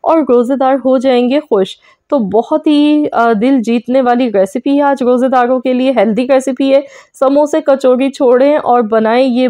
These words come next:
बहुत ही हेल्दी, बहुत ही मज़ेदार सी क्रीमी फ्रूट चाट, जिसे बनाना है बेहद आसान, बाज़ार से कई गुना ज़्यादा बेहतर आप ये घर पे बना सकते हैं।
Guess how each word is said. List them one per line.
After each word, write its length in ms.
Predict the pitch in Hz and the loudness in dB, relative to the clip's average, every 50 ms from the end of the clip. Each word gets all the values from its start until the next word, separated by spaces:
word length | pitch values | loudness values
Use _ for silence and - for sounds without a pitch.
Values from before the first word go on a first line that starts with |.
| 208 190 196 | -2 -2 -4
बहुत 320 | - 233 - 277 277 262 | -4 -2 -2 -2 -2 -2
ही 120 | 277 269 277 | -2 -2 -2
हेल्दी, 380 | 269 254 220 220 214 226 247 247 | -2 -2 -2 -2 -2 -2 -4 -4
बहुत 300 | 214 226 233 254 247 254 | -2 -4 -4 -4 -4 -2
ही 60 | 269 | -2
मज़ेदार 600 | 240 220 190 185 196 202 233 214 214 214 233 247 | -2 0 0 -2 0 -2 -2 0 0 0 0 -2
सी 300 | 240 - - 254 262 285 285 - - - - _ _ _ _ | -2 -4 -4 -2 -2 -2 -4 -6 -12 -20 -20 _ _ _ _
क्रीमी 340 | - 254 277 277 277 302 311 | -6 -4 -2 -2 -2 -2 -2
फ्रूट 360 | 302 - 262 262 254 247 247 - | -4 -2 0 0 0 0 -2 -2
चाट, 300 | - 226 202 196 190 - _ - | 0 0 0 0 -2 -6 _ -6
जिसे 200 | 247 262 - 294 | -6 -4 -2 -2
बनाना 400 | 247 269 269 262 269 269 269 277 | -2 0 0 0 0 0 0 -2
है 160 | 277 277 285 | 0 0 -2
बेहद 400 | 262 226 254 262 262 277 269 226 | -2 0 -2 -2 0 -2 -2 0
आसान, 460 | 233 214 214 - 226 202 185 180 180 - _ _ _ _ _ - | 0 -2 -2 -2 -4 -4 -2 -4 -4 -8 _ _ _ _ _ -4
बाज़ार 320 | 240 254 254 277 277 277 294 | -2 -2 0 0 0 0 0
से 180 | 285 302 294 294 - | -2 -4 -4 -4 -2
कई 220 | - 262 277 285 240 | 0 0 0 0 0
गुना 260 | 262 262 262 262 269 | 0 0 0 0 0
ज़्यादा 320 | 247 254 233 220 220 240 | 0 0 0 0 0 0
बेहतर 420 | 233 214 220 214 214 214 247 254 262 - | -2 -2 -2 -4 -4 -2 -2 -2 -2 0
आप 160 | 220 233 220 - 233 | -2 -2 -2 -2 -4
ये 120 | 240 233 | -4 -2
घर 220 | 196 233 214 202 196 | -2 -2 -2 -2 -2
पे 140 | - 254 | -2 -2
बना 280 | 269 285 277 269 269 269 | 0 0 0 0 0 -2
सकते 280 | 254 285 277 - - 285 | -2 -4 -4 -2 -2 0
हैं। 240 | 285 294 302 339 | 0 0 0 -2